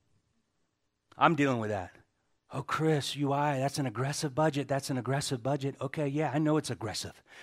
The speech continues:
But the kingdom suffers violence, and the violent take it by force. Are we gonna step out in faith?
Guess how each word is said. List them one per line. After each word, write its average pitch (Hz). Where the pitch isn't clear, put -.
But 151
the 135
kingdom 160
suffers 135
violence, 135
and 135
the 110
violent 156
take 165
it 127
by 117
force. -
Are 143
we 165
gonna 196
step -
out 170
in 110
faith? 277